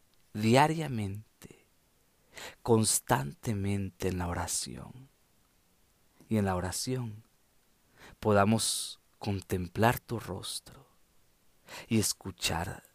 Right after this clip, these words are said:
tu voz. Y escuchando tu voz, obedeciendo tus mandatos, podamos ser dichosos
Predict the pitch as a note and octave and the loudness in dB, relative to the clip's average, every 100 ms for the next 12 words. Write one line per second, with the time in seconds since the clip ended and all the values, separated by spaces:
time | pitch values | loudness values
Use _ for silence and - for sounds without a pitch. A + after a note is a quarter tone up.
0 | _ _ _ _ - G2+ E2+ C#2+ - - | _ _ _ _ -6 -4 -6 -10 -10 -12
1 | - - - - _ _ _ _ _ _ | -10 -10 -12 -18 _ _ _ _ _ _
2 | _ _ _ _ _ _ _ - - A#2+ | _ _ _ _ _ _ _ -8 2 4
3 | - - G#2+ - D3+ F#3+ G3 - B2 G#2 | 4 -2 0 2 4 2 -2 -6 -8 -6
4 | G2 - - - - - _ _ _ _ | -8 -10 -12 -10 -12 -14 _ _ _ _
5 | _ - - - A#2+ A#2+ A2+ G#2+ G2+ - | _ -20 -18 2 6 12 12 12 8 6
6 | C3 F3 F#3+ G3 G3+ G#3+ _ _ _ _ | 6 6 4 -4 -8 -12 _ _ _ _
7 | _ _ _ _ _ _ _ - D3+ F3 | _ _ _ _ _ _ _ 0 2 2
8 | B2 G2+ F#2+ F2 - - - - - - | 0 -2 -4 -4 -6 -8 -16 -16 -14 -14
9 | - - _ _ _ _ - - - - | -16 -20 _ _ _ _ -20 -16 -16 6
10 | A#2+ B2 D#3 E3+ - D3+ D#3 C3+ - C#3 | 10 12 10 6 8 8 8 4 2 0
11 | D3 - D#3+ - - - - | 0 -2 -6 -6 -8 -8 -12